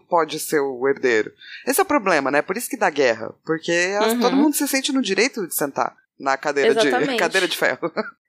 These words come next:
Speaker 2: <laughs> Na cadeira de ferro, exatamente. É, eu acho que é isso. O herdeiro, nesse caso, não é muito assim, porque todo mundo tem alguma boquinha ali, sabe?
Speaker 1: Sim.
Speaker 2: O Stannis é realmente, se fosse pensar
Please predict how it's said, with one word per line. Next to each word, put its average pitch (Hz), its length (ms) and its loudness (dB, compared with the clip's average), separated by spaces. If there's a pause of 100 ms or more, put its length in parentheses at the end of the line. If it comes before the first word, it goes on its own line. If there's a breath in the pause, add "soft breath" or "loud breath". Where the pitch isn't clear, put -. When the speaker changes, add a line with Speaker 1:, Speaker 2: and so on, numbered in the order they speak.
Speaker 2:
<laughs> - 20 -16
Na 294 300 2
cadeira 220 360 4
de 214 140 -2
ferro, 202 360 2
exatamente. 208 580 -4 (340 loud breath)
É, 320 180 2
eu 285 40 4
acho 269 220 0
que 311 80 -2
é 330 80 2
isso. 294 560 0
O 220 320 4
herdeiro, 220 560 2 (540 loud breath)
nesse 240 460 0
caso, 208 800 0 (520 soft breath)
não - 220 0
é 330 120 2
muito 311 480 0
assim, 330 220 -2
porque 240 440 0 (240)
todo 302 260 2
mundo 202 300 -2
tem 165 360 -2 (260)
alguma 202 380 0
boquinha 185 460 -2
ali, 175 220 0
sabe? 190 520 -2
Speaker 1:
Sim. 131 240 -6 (480)
Speaker 2:
O 202 140 4
Stannis 214 480 0
é 254 180 2 (160)
realmente, 233 520 2
se - 160 -2
fosse 240 280 -2
pensar 220 600 0